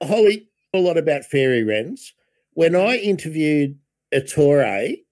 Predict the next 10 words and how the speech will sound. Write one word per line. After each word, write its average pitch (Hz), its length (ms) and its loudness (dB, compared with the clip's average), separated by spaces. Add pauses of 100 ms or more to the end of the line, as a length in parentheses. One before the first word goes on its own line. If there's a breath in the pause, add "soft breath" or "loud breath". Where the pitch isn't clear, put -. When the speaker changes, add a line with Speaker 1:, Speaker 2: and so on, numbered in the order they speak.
(140)
Speaker 1:
for 127 540 0
my 139 220 0
podcast, 113 720 -8 (340)
and 117 160 -4
we 113 80 -2
Speaker 2:
Yes. 113 80 -10
Speaker 1:
talked 127 240 -4
about 117 260 -4
the 107 80 -10
complex - 840 -6